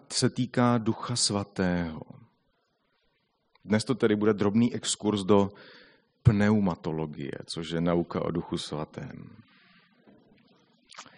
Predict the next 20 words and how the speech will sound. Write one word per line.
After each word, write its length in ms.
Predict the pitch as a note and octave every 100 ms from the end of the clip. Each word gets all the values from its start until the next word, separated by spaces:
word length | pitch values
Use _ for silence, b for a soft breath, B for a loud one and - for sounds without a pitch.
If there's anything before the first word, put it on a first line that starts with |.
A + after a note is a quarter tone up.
| B B B B B B B B _ - -
Verš 180 | B2+
je 80 | G3+
to 100 | G3+
krátký, 460 | - C3+ C3+ - E3
návodný. 580 | B2 A#2+ C3+ B2+ B2+ C3
Nutno 360 | C3 F3 F3+
říci, 300 | B2 A2+ C#3
že 100 | C3+
tento 280 | C3+ C3+ C#3
verš 180 | A2 A#2
se 120 | B2
často 340 | - B2+ -
používá 500 | - B2+ B2+ C3+ C3+
takto 340 | C3 B2 C#3 B2+
izolovaně. 640 | G#2 A2 A2 F#2 F2 F2
Em, 460 | D2+ C2 F2+ F#2 E2+
a 80 | F#2+
to 120 | A2+
snad 320 | D3 B2+ -
nevadí, 800 | - D#2 G2 G#2+ B2+ C#3 C#3+